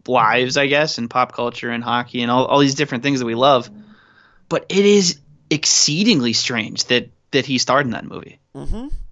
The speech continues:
Speaker 2: Yeah, he, he seemed to just do it because, you know, George Roy Hill was directing it, and that's it. <laughs> Like,
Speaker 1: He was like, "Yeah, you directed this thing.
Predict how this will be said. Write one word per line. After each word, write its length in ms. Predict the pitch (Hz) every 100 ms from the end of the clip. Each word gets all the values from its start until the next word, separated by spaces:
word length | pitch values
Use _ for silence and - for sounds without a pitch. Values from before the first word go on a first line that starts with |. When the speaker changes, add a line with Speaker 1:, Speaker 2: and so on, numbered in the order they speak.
| - _ _ _ _ _ _ _ _ _
Speaker 2:
Yeah, 360 | - 160 208 143
he, 320 | - 151 151
he 260 | - 143 139
seemed 380 | - 175 190
to 80 | 180
just 580 | 127 113 127 143 - -
do 240 | 135 131
it 180 | 131 - _ - - _ _ _ _ -
because, 800 | 143 151 147 143 143 139 - -
you 160 | 135 139
know, 140 | 135
George 320 | 135 135 135
Roy 160 | 147 151
Hill 160 | 165 180
was 160 | 123
directing 460 | 107 107 104 - 101
it, 140 | 95 -
and 160 | 117
that's 200 | 117 -
it. 220 | 175 - _
<laughs> 140 | _ -
Like, 360 | - 190 170 - - - - 160 - -
Speaker 1:
He 60 |
was 120 | 143
like, 180 | 147 147
"Yeah, 140 | 160 156 -
you 120 | 139
directed 260 | 139 143 143
this 160 | 131
thing. 240 | - 156